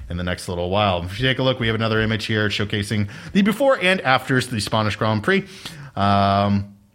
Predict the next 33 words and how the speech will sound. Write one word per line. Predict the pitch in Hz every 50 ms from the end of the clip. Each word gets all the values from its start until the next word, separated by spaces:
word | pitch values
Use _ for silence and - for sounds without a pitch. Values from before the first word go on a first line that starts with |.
| _ _ - - -
oh, | - 214 285 302 240 170 107 98 95 101 - - -
and | - 175
I'm | 202 190 170 143
painfully | - - 202 233 214 196 - 170 156 139
wrong. | 120 127 165 208 202 147 101 87 90 92 101 101 - - _ _ 143
Well, | 127 117 131 135
that | 123 123
doesn't | 120 90 82 80
happen | 82 85 - - 80
often, | 78 82 92 101 - - 175 175
but | 175 170
sometimes | - 175 170 160 170 165 165 160
it | 175
does. | 190 135 104 - - - - - 151 156 143 117
Uh, | 113 110 113 113 113 113 120
Charles | - - 180 175 175 175 165
Leclerc, | 156 147 - 165 160 160 151
obviously, | 151 151 147 135 - 160 156 151
we | 139 135
saw | - - 143 135 131
him | 131 131 131
move | 127 127 123
down | 127 120 120 120
in | 120
second | 120 - 127 - 127 113 104
place | - 131 135 123 -
after | 131 120 120 - 127
the | 113 110
Spanish | - - 120 117 117 110
Grand | - - 117 110 110 110 104
Prix. | - 139 139 143 135 143 - - - -
Everyone | 190 190 190 185 175 160 139
else, | 131 131 135 131